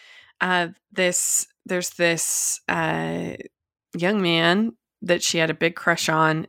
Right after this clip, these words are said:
that knew her mother, and he moves back into town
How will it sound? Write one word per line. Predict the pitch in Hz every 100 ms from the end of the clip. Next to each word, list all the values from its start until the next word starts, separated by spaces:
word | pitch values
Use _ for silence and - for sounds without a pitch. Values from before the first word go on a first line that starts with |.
| -
that | 165
knew | 160 165
her | 185
mother, | 175 160 156 156 156 156 - - - - - _ _
and | - 156 156 156 156 - _
he | - - 175
moves | 170 175
back | - - 170 175 -
into | 160 156
town | - 156 151 -